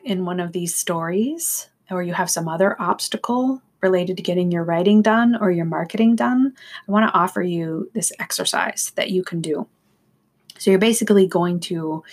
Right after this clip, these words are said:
discover the story that your inner lizard is telling. And your inner lizard is, you know, that little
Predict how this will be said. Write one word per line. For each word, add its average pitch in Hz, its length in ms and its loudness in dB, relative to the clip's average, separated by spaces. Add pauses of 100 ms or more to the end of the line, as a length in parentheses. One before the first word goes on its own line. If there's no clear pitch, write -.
(440)
discover 226 720 2
the 208 120 0
story 180 520 0
that 170 320 -6
your - 100 -6
inner 175 320 0
lizard 165 460 -4
is 160 160 -6
telling. 180 560 -4 (180)
And 170 160 -6
your 165 160 -6
inner 220 180 6
lizard 180 380 4
is, 160 260 -4
you 185 80 0
know, 160 140 -4
that 160 320 -4
little 170 400 -4